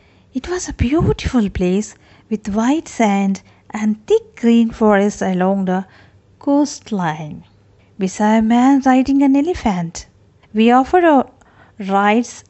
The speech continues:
on payment. My sister Amala and I enjoyed a jolly ride on the elephant. We tasted delicious tandoori fish and other seafoods on the islands.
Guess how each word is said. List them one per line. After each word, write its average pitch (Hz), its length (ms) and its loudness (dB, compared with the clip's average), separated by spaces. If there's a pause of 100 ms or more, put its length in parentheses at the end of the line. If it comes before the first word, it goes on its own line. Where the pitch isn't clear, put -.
on 180 220 -2
payment. 240 640 -2 (600)
My 190 140 -2
sister 285 480 -4 (160)
Amala 269 400 2 (440)
and 175 480 -2
I 208 180 -4
enjoyed 214 600 0
a 330 180 -4 (420)
jolly 277 480 2
ride 285 340 0 (160)
on 190 140 0
the 185 80 -2
elephant. 185 680 -4 (540)
We 190 400 -2 (360)
tasted 330 540 -2
delicious 220 840 0
tandoori 180 480 -2
fish - 520 -6
and 185 220 -2
other 226 360 0 (320)
seafoods - 920 -4
on 175 200 -6
the 190 60 -6
islands. 208 720 -4